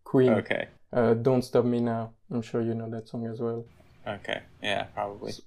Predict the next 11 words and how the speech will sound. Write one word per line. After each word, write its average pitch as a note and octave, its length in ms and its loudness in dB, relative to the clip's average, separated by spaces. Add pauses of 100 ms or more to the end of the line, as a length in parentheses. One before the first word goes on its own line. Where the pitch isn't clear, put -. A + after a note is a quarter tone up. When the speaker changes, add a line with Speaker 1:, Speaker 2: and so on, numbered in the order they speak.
(120)
Speaker 1:
so - 180 6
basically, D#3+ 720 8
I C3+ 100 10
mean, C3+ 400 8 (760)
you C#3+ 220 6
did F#3 320 4
ten E3 180 8
out C#3+ 200 10
of - 40 -12
ten. G#3 360 4
Speaker 2:
<laughs> C#3+ 720 4